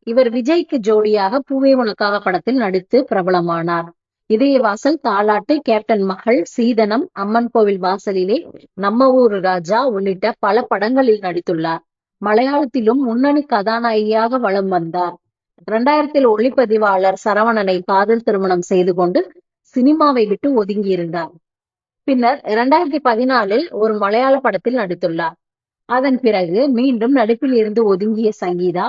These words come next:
ஒன்பது வருடங்களுக்கு பிறகு சாவேர் என்ற மலையாள படத்தில் நடித்தார். கடைசியாக இவர் தமிழில் இரண்டாயிரத்தில் வெளியான கண் திறந்து பாரம்மா என்ற படத்தில்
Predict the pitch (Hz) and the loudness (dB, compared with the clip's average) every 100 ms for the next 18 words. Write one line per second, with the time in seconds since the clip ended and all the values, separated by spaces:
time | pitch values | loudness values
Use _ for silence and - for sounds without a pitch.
0 | - 214 240 277 247 202 220 220 202 196 | -2 -2 2 2 2 0 0 0 0 -2
1 | 175 175 165 294 - _ _ _ _ - | -4 -6 -4 -6 -8 _ _ _ _ -12
2 | - 277 302 285 285 277 208 202 190 262 | -2 2 2 2 2 2 -2 -2 -2 -2
3 | 240 202 214 247 254 254 190 175 254 247 | 0 0 2 2 0 -4 -6 -2 -2 0
4 | 175 170 180 165 165 - _ _ _ _ | 0 -2 -2 -2 -4 -18 _ _ _ _
5 | _ - 254 285 - 294 240 285 277 226 | _ -2 0 0 0 0 0 0 0 0
6 | 220 220 233 269 285 254 214 233 262 285 | -2 -2 -2 0 0 -2 -4 -2 2 2
7 | 269 262 233 - - - 254 233 185 233 | 2 0 -2 -4 -16 -4 0 0 -2 -6
8 | 311 - 262 339 277 262 247 240 - 208 | -2 -2 -2 -2 0 0 0 -2 0 0
9 | 208 202 208 208 190 180 202 190 220 208 | 2 -2 -2 -2 -2 -2 -4 -2 -4 -2
10 | 180 165 196 | -4 0 2